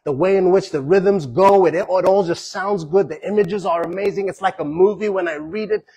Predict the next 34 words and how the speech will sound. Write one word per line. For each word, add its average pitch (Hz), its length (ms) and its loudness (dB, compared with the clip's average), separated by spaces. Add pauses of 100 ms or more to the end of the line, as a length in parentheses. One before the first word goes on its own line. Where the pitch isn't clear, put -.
(180)
Leviticus 180 440 -2
is 165 100 -8
just 180 200 -6
a 147 40 -8
list 202 440 -2
of 190 100 -4
things. 202 320 -2
I 175 80 -4
don't 214 160 -2
even 156 260 -4
know 196 180 -2
what 208 240 0
it's 196 180 -2
about. 196 280 0
I 196 80 -8
don't 214 220 -6
understand 190 760 -6
what 202 140 0
it's 196 140 -10
for." 214 420 -2 (1300)
What 185 220 4
I'm 269 160 2
saying 254 340 4
to 202 100 -6
you 185 180 2
is 175 360 -2 (480)
take 233 220 0
some 175 240 -2
time 202 680 -4
and 156 160 -12
pray 220 280 -4
for 175 160 -8
God 185 400 -8
to 135 240 -12